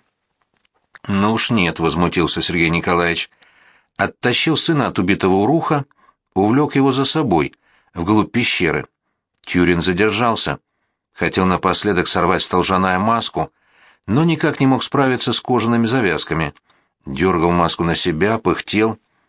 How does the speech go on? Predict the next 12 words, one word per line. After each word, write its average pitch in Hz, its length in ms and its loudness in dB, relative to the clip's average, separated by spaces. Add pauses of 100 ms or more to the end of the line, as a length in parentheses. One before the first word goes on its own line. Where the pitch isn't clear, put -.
(180)
вцепился - 560 0
в 87 60 2
завязки 95 440 0
зубами, 101 680 0 (840)
попытался 143 560 0
перегрызть 127 540 0
их, 139 220 -4 (120)
но 98 120 0
едва 113 240 2
не 117 80 2
сломал 123 400 -2
зуб. 113 280 -2